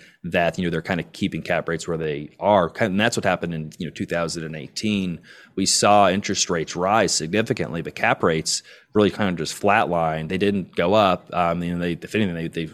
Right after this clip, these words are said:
went down a little bit. And then when rates came down, cap rates continued to go down, um, further. You know, I, if I, if I knew where interest, if, where, if I knew where interest rates were gonna be, obviously I'd be, you know, multi-billionaire because I could just, you know,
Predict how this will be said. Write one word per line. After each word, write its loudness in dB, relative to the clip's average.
went -6
down -4
a -6
little 0
bit. -4
And -8
then -10
when -8
rates -2
came -6
down, -6
cap -4
rates -6
continued -8
to -10
go -2
down, -8
um, -8
further. 2
You -2
know, 2
I, -6
if 0
I, 6
if 0
I 6
knew 2
where 2
interest, 0
if, -6
where, 4
if -8
I 4
knew 0
where 0
interest -6
rates -2
were -10
gonna -2
be, 2
obviously 0
I'd -2
be, -4
you -4
know, -6
multi-billionaire -2
because -8
I -2
could -10
just, -10
you -10
know, -12